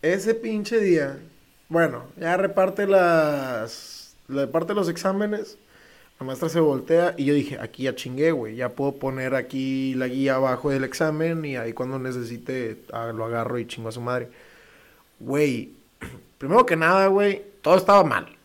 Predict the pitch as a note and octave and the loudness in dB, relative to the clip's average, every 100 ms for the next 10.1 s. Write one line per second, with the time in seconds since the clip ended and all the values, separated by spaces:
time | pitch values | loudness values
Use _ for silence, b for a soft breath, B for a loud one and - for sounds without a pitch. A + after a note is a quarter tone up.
0 | _ _ _ _ _ C3+ A#3+ B3 F3+ E3+ | _ _ _ _ _ -2 2 2 2 4
1 | E3+ D#3+ - D3+ F3 F#3+ G3+ E3 D#3+ F3+ | 4 4 2 4 6 6 4 4 0 -2
2 | G3 D#3+ C#3 - D#3+ D3 C3+ B2 E3+ F#3+ | -2 -2 -2 4 4 4 0 -2 0 2
3 | E3+ A#2+ A#2 A2+ A#2+ A#2+ D#3 D#3+ D#3 D#3 | 0 -2 -4 -4 -6 -8 -8 -6 -2 0
4 | D3+ D3 D3 C#3+ C3+ - D#4 B2 A#2+ D3+ | 2 2 2 -2 -4 -2 -4 -4 -2 -2
5 | E3+ B2 A#2 D3 E3+ E3 C#3 C#3 A#2+ A2+ | -2 -4 -4 -2 -2 0 -4 -4 -12 -12
6 | A2 A2 C3+ C3+ C#3 D3+ D#3 D3+ D3+ G2+ | -12 -10 -8 -6 -4 -4 -4 -6 -10 -12
7 | - B2+ A#2+ A2+ B B B B B B | -8 -8 -8 -14 B B B B B B
8 | B B B - B2+ D#3+ F#3+ F3 - F3+ | B B B -12 2 6 6 2 -2 -2
9 | F3 F#3 B3 B3 B3+ C#4 A#3+ G3+ F#3 D#3+ | 0 4 8 10 12 12 10 8 8 8
10 | D3 | 6